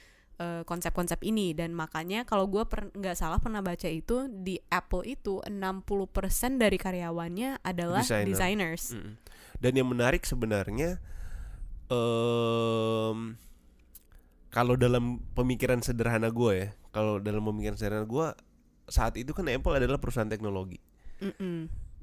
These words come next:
Speaker 2: Kemungkinan besar ketika dia mau membuat inovasi, harusnya ke ini dong, ke ahli
Speaker 1: Betul.
Speaker 2: teknologi dong
Speaker 1: Iya.
Speaker 2: sebenarnya. Tapi justru dia malah, em, komu-, em, membangun komunikasi dengan justru perusahaan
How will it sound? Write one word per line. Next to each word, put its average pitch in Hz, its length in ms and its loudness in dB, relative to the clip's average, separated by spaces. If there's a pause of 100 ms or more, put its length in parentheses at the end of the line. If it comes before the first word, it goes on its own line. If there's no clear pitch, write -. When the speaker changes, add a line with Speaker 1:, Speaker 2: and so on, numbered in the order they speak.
Speaker 2:
Kemungkinan 135 480 -2
besar 185 320 0
ketika 135 320 -2
dia 120 160 2
mau 117 160 0
membuat 113 400 0
inovasi, 110 720 -2 (720)
harusnya 123 480 2
ke 127 400 2 (240)
ini 135 240 2
dong, 104 320 0 (160)
ke 107 160 -4 (560)
ahli 123 240 4
Speaker 1:
Betul. 120 80 0
Speaker 2:
teknologi 123 560 4
dong 110 160 2
Speaker 1:
Iya. 170 80 0
Speaker 2:
sebenarnya. 170 460 2 (260)
Tapi 117 240 -8
justru 147 240 -4
dia 151 240 2
malah, 127 480 0 (240)
em, 104 480 -4
komu-, 110 320 -6
em, 110 320 0
membangun 117 400 0
komunikasi 113 560 2
dengan 135 240 4
justru 123 240 -2
perusahaan 123 560 -2